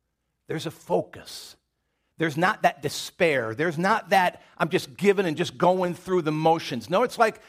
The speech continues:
"Look, I know that God is up to something in the midst of my difficulty." Now get that, 'cause that's the most important part of, of really what I'm trying to communicate here today,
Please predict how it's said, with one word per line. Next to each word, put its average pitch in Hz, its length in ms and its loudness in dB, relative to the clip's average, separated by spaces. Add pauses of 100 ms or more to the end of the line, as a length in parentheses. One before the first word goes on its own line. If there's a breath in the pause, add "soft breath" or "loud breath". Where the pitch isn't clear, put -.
(140 soft breath)
"Look, 214 280 4
I 226 200 2
know 233 400 4
that 277 160 -10
God 240 200 2
is 208 140 -2
up - 200 -2
to 175 100 0
something 160 480 -2
in 214 160 2
the 202 60 2
midst 247 520 0
of 240 240 4
my 220 300 4
difficulty." 151 880 -4 (180)
Now 113 80 -8
get 302 320 0
that, - 360 -14 (1000)
'cause 110 140 -10
that's 254 240 0
the 196 120 0
most 233 420 2
important 220 560 -2
part 190 500 2 (640)
of, 165 180 4
of 147 200 -4
really 269 160 4
what 220 120 4
I'm 185 60 -4
trying 185 200 -2
to 151 60 -2
communicate 131 500 -4
here 98 120 -10
today, 82 340 -20